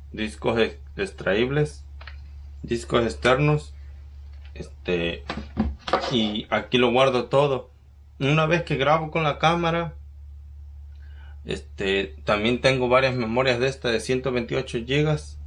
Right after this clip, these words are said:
de estas. Entonces se me llena una, la guardo así y así sucesivamente. Entonces cuando vengo y, y, y voy a editar en la computadora, meto la memoria esta, las pequeñitas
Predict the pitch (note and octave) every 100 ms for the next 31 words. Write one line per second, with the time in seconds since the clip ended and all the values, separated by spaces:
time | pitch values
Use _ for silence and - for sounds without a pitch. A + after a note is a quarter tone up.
0 | - - - - - - A2+ - C3+ -
1 | - - - - - - - - - -
2 | - - - G2 B2 B2 A#2 A2 G#2 B2
3 | D3+ D3 D#3 D#3+ D#3 D#3 A2 F#2 G#2+ C3+
4 | C3+ C3 B2 - D3 D3 - - - -
5 | G2+ B2 A#2+ - A#2+ A#2 A#2+ B2+ A2+ A2+
6 | - - - - A#2+ B2 - A2 G2+ G2+
7 | A#2+ D#3 E3 D3+ A2 - A2 G#2 G#2 G2
8 | A2 C3 D3 D3 D3+ D3+ D#3 D3 D3+ C#3+
9 | D3 C#3 D3+ E3 F3 F#3 - - - -
10 | - G#2+ A2 C#3 C#3 C#3+ C#3+ D3 C#3+ C#3+
11 | C#3+ C3+ - D#3 D3+ - - - - -
12 | - - - - - - - G2 A#2+ E3
13 | D#3+ -